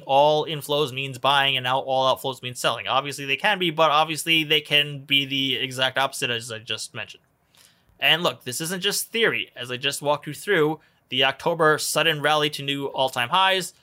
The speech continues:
the blow off top, the subsequent fall driven by the shorts who are making far more of a killing shorting B I T O or C M E B T C than they would be shorting the Nasdaq because of that forty percent extra bump higher that B T C got from which,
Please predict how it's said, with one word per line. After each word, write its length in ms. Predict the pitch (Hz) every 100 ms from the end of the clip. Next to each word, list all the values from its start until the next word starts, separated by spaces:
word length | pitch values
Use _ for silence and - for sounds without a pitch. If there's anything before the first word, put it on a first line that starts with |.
| -
the 60 | -
blow 180 | 123
off 180 | 127 117
top, 380 | - 185 185 - _ _
the 80 | 127
subsequent 460 | 139 135 - 113
fall 360 | - 175 180 175
driven 260 | 151 143
by 100 | 135
the 100 | 120
shorts 520 | 113 - 185 190 185 -
who 100 | 135
are 180 | 127
making 520 | 123 139 139 131 127 127 _ _ _
far 340 | - 220 254
more 180 | 233 233
of 80 | 208
a 60 |
killing 440 | 185 190 190 180 170
shorting 460 | - 175 165 156
B 180 | 139 151
I 60 | 147
T 240 | 147 151
O 240 | 139 139 139
or 300 | 85 123 123
C 180 | -
M 120 | 147 135
E 40 |
B 140 | 127
T 100 | 127
C 260 | 123 - 143
than 160 | 127 120
they 100 | 120
would 180 | 127
be 100 | 123
shorting 340 | 120 - 120 110
the 80 | 156
Nasdaq 420 | 190 147 143 143
because 420 | - 131 120 - _ _
of 100 | -
that 200 | 127 117 -
forty 300 | - 135 127
percent 220 | - 127
extra 260 | 131 - 120
bump 380 | 117 143 147 127 _ _ _
higher 460 | - 170 147 123 131
that 360 | 113 123 120 -
B 140 | 120
T 100 | 117
C 180 | - 117
got 300 | 120 113 -
from 240 | - 120
which, 280 | 113 113 -